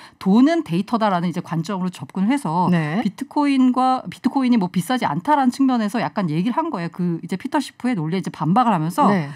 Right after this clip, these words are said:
Speaker 1: 근데 거기다가 이제 덧붙인 게 뭐냐면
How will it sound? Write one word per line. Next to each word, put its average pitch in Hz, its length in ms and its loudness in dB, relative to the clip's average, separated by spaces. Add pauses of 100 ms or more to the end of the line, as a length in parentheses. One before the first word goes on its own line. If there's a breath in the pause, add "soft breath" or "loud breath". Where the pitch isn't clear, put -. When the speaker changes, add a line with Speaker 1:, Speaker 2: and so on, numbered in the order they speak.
(260 loud breath)
Speaker 1:
근데 277 260 6
거기다가 226 480 2
이제 196 240 -2
덧붙인 247 600 0
게 233 80 0
뭐냐면 139 600 0